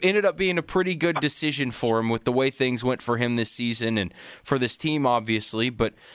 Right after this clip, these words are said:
it was kind of a, a sour end for him. He was saddled by foul trouble. He ended up fouling out and only playing about eighteen minutes in that game on Saturday. But looking at this year as a whole,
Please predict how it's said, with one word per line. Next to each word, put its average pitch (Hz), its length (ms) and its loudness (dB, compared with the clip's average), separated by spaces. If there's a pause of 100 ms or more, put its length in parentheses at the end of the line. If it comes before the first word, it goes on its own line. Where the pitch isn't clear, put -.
(120)
it 131 80 0
was 139 120 2
kind 190 220 -2
of 190 100 -2
a, 190 140 4
a 151 80 4
sour 165 500 0
end 156 300 0
for 123 200 0
him. 120 200 2
He 120 100 0
was 113 220 0 (100)
saddled 147 440 0
by 143 180 0
foul 135 320 0
trouble. 123 400 0
He 120 100 2
ended 127 200 0
up 127 160 0
fouling 135 480 0
out 127 220 -2
and 127 80 -10
only 127 180 -6
playing 127 460 -6 (420)
about 127 240 0
eighteen 143 440 -2
minutes 139 300 0
in 131 120 -2
that 131 180 -2
game 131 240 0
on 120 100 0
Saturday. 113 640 0
But 101 300 -2 (1080)
looking 226 380 2
at 208 140 0
this 175 260 0
year 156 220 2
as 131 240 0
a 113 40 -2
whole, 95 440 -2